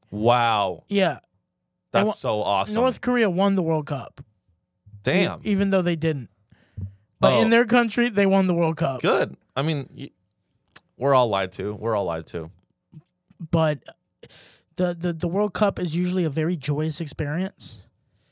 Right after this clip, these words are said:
Speaker 2: And
Speaker 1: I don't know if that's true.
Speaker 2: No, it i-, it's, it, it really does bring the world together.
Speaker 1: Does
Speaker 2: Well,
Speaker 1: it? Does it?
Speaker 2: Yeah.
Speaker 1: Does it?
Speaker 2: Dude, I ex-, it, the thing is, Sean, like
Speaker 1: It's the global elite going to the stadium.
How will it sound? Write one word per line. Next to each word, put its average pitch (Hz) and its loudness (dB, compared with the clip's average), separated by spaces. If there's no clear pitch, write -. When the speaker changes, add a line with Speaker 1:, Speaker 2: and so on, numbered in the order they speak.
Speaker 2:
And 147 -12
Speaker 1:
I 160 4
don't 123 2
know 98 2
if 95 -6
that's 90 -2
true. 95 -6
Speaker 2:
No, 392 4
it 349 0
i-, 294 0
it's, - -6
it, 247 -2
it 254 -2
really 262 -2
does 185 2
bring 165 -4
the 151 -4
world 139 -8
together. 113 -14
Speaker 1:
Does 180 2
Speaker 2:
Well, 185 0
Speaker 1:
it? 127 -10
Does 147 0
it? 165 -4
Speaker 2:
Yeah. 185 -4
Speaker 1:
Does 131 -8
it? 123 -8
Speaker 2:
Dude, 269 0
I 247 -2
ex-, - -6
it, 220 -12
the 226 -12
thing 311 -8
is, 254 -8
Sean, 196 -10
like 214 -4
Speaker 1:
It's 196 -8
the 151 -2
global 131 0
elite 117 -6
going 110 -2
to 107 -4
the 101 -6
stadium. 82 -8